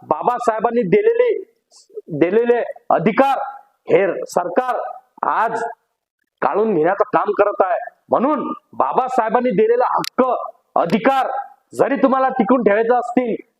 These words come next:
तर बाबासाहेबांनी दिलेल्या संविधानाच्या मार्गावर आणि संविधानावर,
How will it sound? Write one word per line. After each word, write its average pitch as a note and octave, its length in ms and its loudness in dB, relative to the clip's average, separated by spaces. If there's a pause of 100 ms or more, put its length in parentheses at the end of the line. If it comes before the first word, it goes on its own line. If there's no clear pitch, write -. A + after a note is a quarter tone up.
(140)
तर F3 80 2
बाबासाहेबांनी G#3 960 0 (260)
दिलेल्या G3+ 420 2
संविधानाच्या A3 680 2
मार्गावर G3+ 680 0 (220)
आणि F#3+ 140 -2
संविधानावर, A3+ 720 0